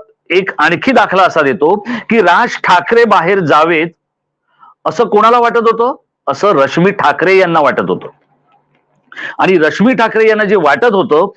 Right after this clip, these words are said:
ते घडवून आणण्यासाठी काही नेते मंडळी ही प्रयत्न करत होती, ती यशस्वी झाली. आता नार्वेकर जाऊ नयेत असं कोणाला जर वाटत असेल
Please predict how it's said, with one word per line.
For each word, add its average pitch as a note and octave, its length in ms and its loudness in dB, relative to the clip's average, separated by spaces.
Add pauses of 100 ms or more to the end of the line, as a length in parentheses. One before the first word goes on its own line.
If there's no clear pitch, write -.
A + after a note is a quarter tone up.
(200)
ते G#3+ 100 4
घडवून G3 400 0
आणण्यासाठी F#3+ 640 -2 (360)
काही G3 260 0
नेते F#3 320 0
मंडळी E3+ 420 0
ही G#3 380 -4
प्रयत्न G3+ 460 0
करत G#3+ 220 2
होती, F3+ 300 0
ती G3+ 380 -2
यशस्वी A#3+ 420 0
झाली. F#3+ 280 0 (520)
आता A3 380 0
नार्वेकर G3+ 680 0
जाऊ D#3+ 500 0
नयेत F3 360 -2 (1400)
असं A3 280 0
कोणाला F#3+ 380 2
जर G3+ 140 0
वाटत E3 400 0
असेल C#3+ 380 0